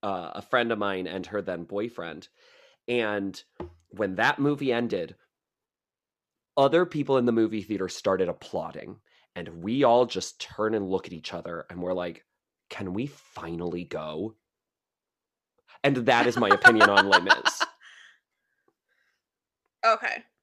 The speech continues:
Speaker 1: I like the musical, but the movie is garbage. So, Tom Hooper's Cats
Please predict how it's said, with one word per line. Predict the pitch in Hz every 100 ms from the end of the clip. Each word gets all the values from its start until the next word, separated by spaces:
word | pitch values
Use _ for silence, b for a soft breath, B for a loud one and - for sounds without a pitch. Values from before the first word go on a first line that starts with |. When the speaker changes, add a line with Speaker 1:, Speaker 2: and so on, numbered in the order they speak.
| _ _
Speaker 1:
I | 156
like | 151 175
the | 123
musical, | 110 98 - - - _ 87 -
but | 95 -
the | 92 95
movie | 98 92 90
is | 87 78 - - _ _ 98
garbage. | - 87 - - - B B B B -
So, | - 160 110 - b b b b b b _ _
Tom | - 180 180 202
Hooper's | 170 165 160 151 -
Cats | - 110 85 - - - -